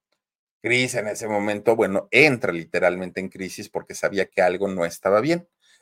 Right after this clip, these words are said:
Fíjense ustedes que el bebé presentaba una hemorragia en su cabecita, eh, muy cerca de su cerebro. Y lo peor del asunto es que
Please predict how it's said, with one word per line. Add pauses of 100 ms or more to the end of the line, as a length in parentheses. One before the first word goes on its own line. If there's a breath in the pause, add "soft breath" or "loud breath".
(240)
Fíjense
ustedes
que (520)
el
bebé (260 soft breath)
presentaba
una
hemorragia
en
su
cabecita, (560)
eh,
muy
cerca
de
su
cerebro. (520)
Y
lo
peor
del
asunto
es
que